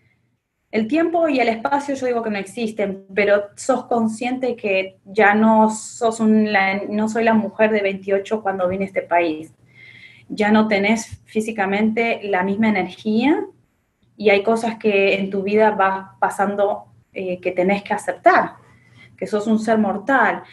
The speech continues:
Entonces, mi trabajo ahora es, es poner límites. ¿Qué es lo que quiero? Entonces, m-, trabajo más duro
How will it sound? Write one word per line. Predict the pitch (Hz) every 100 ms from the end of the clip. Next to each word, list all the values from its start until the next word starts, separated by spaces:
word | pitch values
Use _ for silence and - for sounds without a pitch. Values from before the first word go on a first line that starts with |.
| -
Entonces, | - 240 226 247
mi | 220 226 220
trabajo | 220 208 262 262 -
ahora | 233 254 226 214 202
es, | 196 196 - _ _ _ _ _ _ _ _ _ _ _ _ -
es | 202
poner | 202 220 214 220
límites. | 220 196 196 196 262 262 269 - -
¿Qué | 359
es |
lo | 339
que | 254 220
quiero? | 190 156 151 -
Entonces, | 202 262 262 262
m-, | 233 220 220 -
trabajo | 214 208 - 247
más | 220 294 294 226
duro | 277 214 180 269